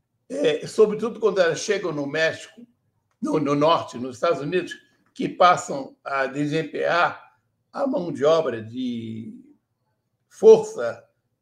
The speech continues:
eh, física, et cetera, e muitas vezes a mão de obra barata,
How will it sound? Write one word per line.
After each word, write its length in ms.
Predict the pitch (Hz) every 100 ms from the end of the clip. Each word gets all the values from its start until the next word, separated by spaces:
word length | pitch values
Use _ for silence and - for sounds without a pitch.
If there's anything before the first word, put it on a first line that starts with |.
| _
eh, 160 | - -
física, 580 | - 247 143 127 -
et 140 | - -
cetera, 580 | - 190 185 - 95 - _ _ _ _ _ _
e 260 | 247 277
muitas 320 | 254 175 170 135
vezes 200 | 156 147
a 60 |
mão 180 | 139 131
de 80 | 131
obra 240 | 131 127
barata, 720 | 110 131 151 220 214 104 -